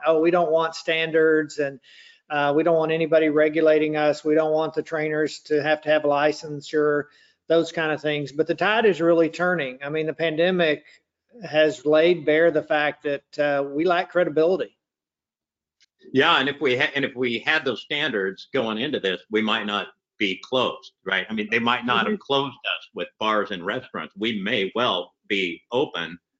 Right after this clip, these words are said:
Speaker 2: or at least open earlier than what we would have otherwise. I mean, you think about, for God's sakes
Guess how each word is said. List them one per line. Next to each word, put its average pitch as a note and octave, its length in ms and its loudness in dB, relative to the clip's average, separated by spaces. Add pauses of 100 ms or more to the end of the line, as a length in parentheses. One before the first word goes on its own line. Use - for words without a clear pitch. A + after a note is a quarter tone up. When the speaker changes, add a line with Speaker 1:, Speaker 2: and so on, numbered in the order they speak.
(180)
Speaker 2:
or C3 300 6
at A#2 80 -8
least B2+ 400 0
open B2+ 380 0
earlier G2+ 540 2 (360)
than A2+ 180 -2
what A2 200 -2
we G#2+ 100 4
would G#2 220 2
have G#2 100 2
otherwise. A#2+ 540 -4
I A#2 40 -2
mean, A2+ 140 -2
you A#2+ 120 -2
think C#3 240 -4
about, A2 280 -2 (420)
for C3+ 100 -6
God's C#3 300 -2
sakes D3 400 -2